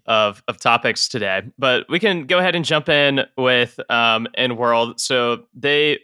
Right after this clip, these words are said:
raised a new funding round led by Lightspeed. And so now Inworld A I has raised, I think, about one hundred million dollars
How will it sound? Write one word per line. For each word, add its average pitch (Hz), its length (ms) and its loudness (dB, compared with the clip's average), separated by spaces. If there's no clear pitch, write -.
raised 160 480 0
a 139 240 2
new 139 300 0
funding 185 320 0
round 143 360 0
led 127 380 -2
by 117 460 0
Lightspeed. 113 680 -4
And 110 100 -8
so 127 260 0
now 156 240 0
Inworld 139 400 0
A 120 160 2
I 117 280 4
has 113 260 -4
raised, 156 440 0
I 120 40 -2
think, 190 160 -2
about 147 380 -2
one 135 160 2
hundred 147 320 -2
million 120 460 -2
dollars 101 580 -2